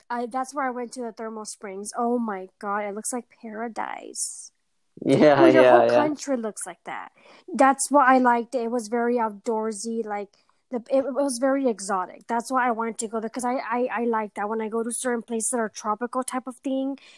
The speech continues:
Speaker 1: you know, not s-, like, obviously people, if they go to, like, New York or maybe they just wanna stay in San Jose, it's very, like, city-like, you know, the way you
Speaker 2: Mm-hmm.
Speaker 1: described it, Metro. But I like,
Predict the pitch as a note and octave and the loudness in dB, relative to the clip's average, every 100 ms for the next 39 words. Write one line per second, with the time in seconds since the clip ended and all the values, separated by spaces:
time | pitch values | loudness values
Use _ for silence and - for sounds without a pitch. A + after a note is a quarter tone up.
0 | _ B3 A#3+ A#3 A#3 A#3 A#3 - A#3 A3+ | _ 0 4 6 6 2 0 -6 -4 -4
1 | A3 - - A#3 A#3+ - B3 A#3+ A#3+ B3 | -4 -8 -4 -2 -2 -6 -10 -8 -2 -2
2 | A3 G#3+ A3+ A3 A#3 G3+ A3+ A#3 G#3+ A3 | -2 -2 -2 -4 -6 -6 -4 -4 -2 -2
3 | G#3 - G#3 - - - _ _ B3+ A#3+ | -2 -4 -8 -8 -16 -20 _ _ 2 4
4 | A#3 A#3 A#3+ A3+ A3+ - A#3 A3 A3 G#3+ | 4 2 0 0 0 0 -2 0 -2 -2
5 | G#3+ - A3+ G#3+ G#3+ G#3+ A3+ A3+ G#3+ G3+ | -2 0 0 0 0 2 4 4 2 0
6 | - - F#4 E4+ G#3 E3 F#3 A#3+ A#3 A3 | 0 4 4 4 0 -2 -4 -2 0 0
7 | A3 G3+ A3+ A3+ A3 A3+ C#4+ C#4+ - A#3 | -2 -2 0 0 0 2 4 4 2 0
8 | A#3 A3 A3 A3 G#3+ - G#3+ G#3 G#3+ - | 0 0 -2 -2 -4 -4 -2 -2 -8 -18
9 | - - - - A#3 G#3+ A#3+ A#3 A3 G#3 | -20 -20 -20 -2 2 2 0 -2 -4 -6
10 | - | -16